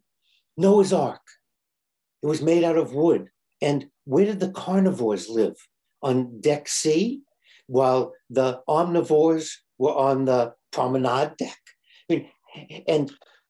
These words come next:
was there a sedative give? Ah, we get bogged down with these questions,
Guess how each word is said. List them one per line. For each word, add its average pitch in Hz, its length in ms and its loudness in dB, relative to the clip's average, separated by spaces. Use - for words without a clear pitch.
was 143 200 2
there 147 140 4
a 135 60 2
sedative 160 760 -2
give? 175 240 -2
Ah, - 440 -8
we 185 140 0
get 202 260 -2
bogged 180 320 -2
down 202 280 -2
with 170 160 0
these 135 260 -6
questions, 123 680 -10